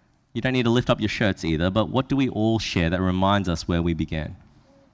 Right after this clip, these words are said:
A belly button. A little belly button here.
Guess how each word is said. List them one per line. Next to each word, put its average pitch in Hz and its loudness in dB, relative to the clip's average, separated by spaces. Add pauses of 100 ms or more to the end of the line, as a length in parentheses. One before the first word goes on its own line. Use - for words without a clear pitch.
(540)
A - -6
belly 143 0
button. 76 -4 (1120)
A - 0
little 156 4
belly 139 4
button 85 0
here. 98 0